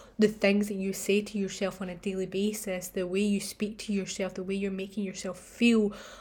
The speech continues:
on a daily basis creates the way that you literally show up for life, the, the actions you take, the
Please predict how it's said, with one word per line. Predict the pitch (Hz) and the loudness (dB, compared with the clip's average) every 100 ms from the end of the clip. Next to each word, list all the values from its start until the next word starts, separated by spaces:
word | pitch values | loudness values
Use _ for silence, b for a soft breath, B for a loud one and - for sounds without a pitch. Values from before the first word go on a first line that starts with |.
| B - | B 6
on | 226 226 | 10 10
a | 208 | 6
daily | 202 208 196 | 2 2 2
basis | 185 196 202 202 180 180 B B B | 0 0 0 0 -2 -4 B B B
creates | - 220 196 202 196 220 226 220 | 0 2 2 2 4 4 4 0
the | - 196 | -4 -4
way | 180 180 202 214 208 196 | -4 -2 0 2 0 0
that | 190 185 | -2 -6
you | 190 196 196 190 190 - _ - 208 | -4 -2 0 -2 -4 -18 _ -10 -2
literally | 208 202 - 208 | 0 0 -2 -2
show | - 208 | 0 0
up | 190 | 0
for | 196 | -2
life, | 185 202 220 226 220 - | -2 0 4 4 2 0
the, | 190 | -4
the | 185 - 190 - | -4 -6 -6 0
actions | 196 - - 208 214 | -2 0 -4 -4 -6
you | |
take, | 196 - 226 233 233 226 226 | -10 -2 2 4 2 0 0
the | 202 190 | -2 -2